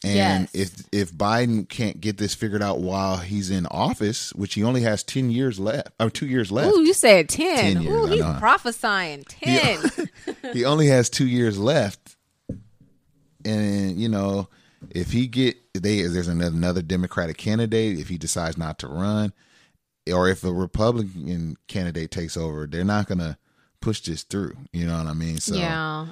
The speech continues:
Speaker 2: Yeah. I, I definitely agree with that. And I was looking to see if there was any comments been, you know, the article is relatively new, so
Speaker 1: Mm-hmm.
Speaker 2: there aren't many comments on here, but one person did comment saying that, um, it's kind of funny how this happened after the midterms were done.
Speaker 1: Man.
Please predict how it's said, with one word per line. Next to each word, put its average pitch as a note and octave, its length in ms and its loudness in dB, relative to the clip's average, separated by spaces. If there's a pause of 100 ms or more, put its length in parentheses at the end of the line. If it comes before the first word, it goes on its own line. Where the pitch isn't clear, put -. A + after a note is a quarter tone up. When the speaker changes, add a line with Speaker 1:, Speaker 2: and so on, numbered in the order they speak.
Speaker 2:
Yeah. F#3 560 0
I, A#3+ 340 2
I A#3+ 240 0
definitely G3 600 -6
agree E3+ 300 -10
with E3 180 -10
that. F3 320 0
And F#3 100 -6
I G3+ 80 -2
was G#3+ 220 -8
looking G#3 200 -10
to F3+ 80 -6
see F3+ 200 -8
if E3+ 100 -14
there F3 160 -4
was E3 180 -6
any F3+ 200 -6
comments E3+ 600 -6
been, E3+ 300 -10 (340)
you C4+ 80 -6
know, D#4 120 2
the C#4 80 4
article B3 380 2
is G3+ 120 -6
relatively G#3+ 560 -2
new, F3+ 480 -6
so F#3 180 -8
Speaker 1:
Mm-hmm. F#3 80 -6
Speaker 2:
there F#3 380 -2
aren't F3 300 -8 (120)
many G3 220 -8
comments F3 460 -8
on F3+ 160 -10
here, F3 340 -8
but D#3 160 -10
one G#3 160 -8
person G#3 360 -10
did F3 180 -8
comment E3 480 -8
saying E3 240 -10
that, D#3 320 -8
um, D3+ 320 -10
it's - 240 -14
kind F#3+ 240 -8
of F#3+ 80 -10
funny F3+ 260 -8
how F3 160 -6
this D#3+ 200 -8
happened E3+ 440 -4
after D#3 320 -6
the F3 80 -10
midterms G3+ 560 -12
were G#3+ 140 -8
done. A3 440 -4
Speaker 1:
Man. F#2+ 1160 2